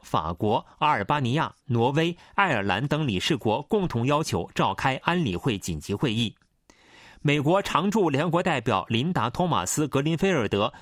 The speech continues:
在推特上表示，已要求安理会召开会议，以应对北韩发射飞过日本上空的远程弹道导弹。但安理会理事国就是举行公开会议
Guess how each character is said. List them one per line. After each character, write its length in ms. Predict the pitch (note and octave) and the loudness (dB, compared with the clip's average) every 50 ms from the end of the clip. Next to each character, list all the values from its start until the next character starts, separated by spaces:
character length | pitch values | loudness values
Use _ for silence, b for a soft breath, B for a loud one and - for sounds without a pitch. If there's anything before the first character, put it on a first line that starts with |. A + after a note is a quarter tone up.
| B - | B -4
在 300 | - C#3+ A2+ G#2+ G#2 G#2+ | -2 0 0 0 -2 -2
推 180 | - - E3 | -2 -2 -2
特 140 | E3+ D#3+ C#3+ | 0 0 0
上 160 | - B2+ G#2+ | 0 -2 0
表 180 | A2 G#2 E2+ G#2 | 0 -2 -2 -2
示， 200 | - - B2+ B B B B B B | -2 -4 -4 B B B B B B
已 140 | - C#3 C3 | -4 0 2
要 180 | C#3+ G3+ G#3 G#3+ | 4 4 2 2
求 140 | - E3+ D3+ | 2 0 0
安 220 | E3 F3+ G3 F#3+ | 0 0 2 2
理 100 | C#3 G2 | 0 0
会 240 | - - D#3 A2+ G2+ | 0 0 0 0 0
召 180 | - D#3 B2 | 0 0 0
开 160 | A#2 - D3+ D#3+ | 0 0 -2 0
会 160 | - G3 D#3+ | 0 0 0
议， 220 | C#3 D#3+ D#3+ B2 B B B | 2 2 0 0 B B B
以 160 | - A#2 A2+ C3+ | -4 -2 0 2
应 180 | G3 F3 C#3 | 2 2 2
对 220 | C3+ E3 C#3 A2+ A2 | 0 0 0 0 0
北 180 | - F#2 F2 | 0 -2 -2
韩 300 | E2+ - - F#2+ G2+ A#2+ | -2 -2 -2 -2 -2 -2
发 180 | - F3 E3 E3 | 0 0 0 0
射 240 | D#3 - E3 A2+ B B B B - | 2 0 0 0 B B B B -2
飞 200 | - G3 F#3 G3 | 0 2 2 2
过 240 | E3 F3 C3 - | 2 0 0 0
日 140 | - G#3+ G3 | 0 0 0
本 180 | C3+ G2 E2+ E2 | 0 0 -2 -2
上 240 | - - C#3+ G#2+ G#2+ | -2 -2 -2 -2 -2
空 200 | - D#3 D#3+ C#3+ | -2 -2 -2 0
的 160 | A#2+ - - - | -2 -2 -2 -2
远 220 | A2+ G#2+ F#2+ E2 | -2 0 0 0
程 240 | F2 - - G2+ A2 | -2 -4 -4 -2 -2
弹 200 | A2+ C#3+ A2+ G#2 | 0 0 0 0
道 120 | G2 G2+ G2+ | 0 -2 -2
导 200 | - E2 D#2 E2 | -2 -4 -4 -2
弹。 200 | - A2+ G2+ - _ _ _ _ _ _ _ _ _ | -2 -2 -2 -4 _ _ _ _ _ _ _ _ _
但 180 | - E3 D#3+ E3 | -2 0 0 0
安 180 | G3 G3 G3+ | 0 0 0
理 100 | F#3 C#3 | 0 0
会 200 | B2+ - F#3+ F3 | 0 0 0 0
理 120 | C#3+ A#2+ A2+ | 0 0 0
事 140 | - F#3+ E3+ | 0 0 0
国 260 | B2 B2 B2 D3 - - - | 2 2 0 0 0 -4 -4
就 260 | - E3 D3 C#3 C#3 | -2 0 0 0 0
是 180 | C3+ - - E3 | 0 0 -2 -2
举 160 | - - A2 | 0 -2 -2
行 220 | G#2 - C3 B2+ C#3 | -2 -2 -2 -2 -2
公 180 | - F#3 G3 | -2 -2 -2
开 200 | F#3 F3 F#3 F#3 | -2 0 -2 -2
会 160 | F3+ G#3+ F3+ | 0 -2 -2
议 200 | E3 F#3 F#3 C#3 | 0 -2 -2 -4